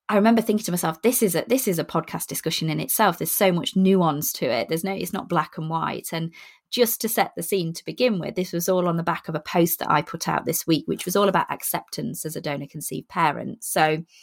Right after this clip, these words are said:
I talked about acceptance being a key part of becoming a parent through donor conception and, and shared some of the things that I've had to accept and acknowledge along the way. Um, so one of those things that has caused a little bit more debate is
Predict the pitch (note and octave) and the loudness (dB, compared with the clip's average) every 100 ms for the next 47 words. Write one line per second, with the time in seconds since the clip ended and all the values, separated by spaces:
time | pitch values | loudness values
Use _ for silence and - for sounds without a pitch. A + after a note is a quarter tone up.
0 | - - - _ F3+ E3+ G3+ - E3 C3 | -20 -20 -20 _ -6 -2 -2 -2 -2 -2
1 | - - - - E3 D3+ - D#3+ D#3+ D#3 | -2 -2 -2 -4 -6 -6 -6 -4 -4 -4
2 | - A3 G3 B3+ C#4 A3 F3+ E3+ F3 D#3 | -4 -6 0 2 2 -2 -6 -8 -8 -8
3 | D3+ D#3 D3 D3 D3+ D#3+ D3+ D3+ D#3 D#3+ | -6 -6 -6 -6 -6 -4 -4 -4 -8 -8
4 | - - D3+ D3 D#3 - - - _ - | -8 -6 -6 -4 -6 -8 -18 -20 _ -2
5 | F3+ F3 - A#3+ A3 G3 F#3 E3+ E3 E3+ | 2 2 2 4 4 2 0 0 0 -2
6 | D#3+ E3 E3+ E3+ E3 F3 F3 - E3+ - | -6 -2 0 0 0 -4 -4 -6 -6 -4
7 | - - - F3 E3 G#3+ B3+ D#3 D#3+ - | -6 -6 -8 -8 -2 4 4 4 -2 -6
8 | E3 D#3 D3+ D3+ D3+ D3 C#3+ C3+ - - | -4 -2 -2 -4 -2 -2 -4 -6 -14 -20
9 | - - D#3+ D#3 D3+ B2+ F2 - - _ | -14 0 2 2 0 -6 -8 -14 -18 _
10 | - G3+ F3 E3+ E3+ - _ - F#3+ A#3+ | -2 2 4 4 2 -4 _ -6 2 4
11 | C4 G3+ E3 D#3+ E3 D3+ D#3 - - E3 | 4 2 -2 0 -2 -4 -6 -10 -10 -10
12 | - - F#4+ F4+ A#3+ F3 F3+ E3+ E3 D#3 | -4 2 2 2 -2 -4 -4 -4 -4 -4
13 | D3 E3 C#3+ D3 - - - - - _ | -6 -6 -4 -2 -2 -4 -10 -12 -20 _
14 | _ G3 G3 F#3+ | _ 4 6 4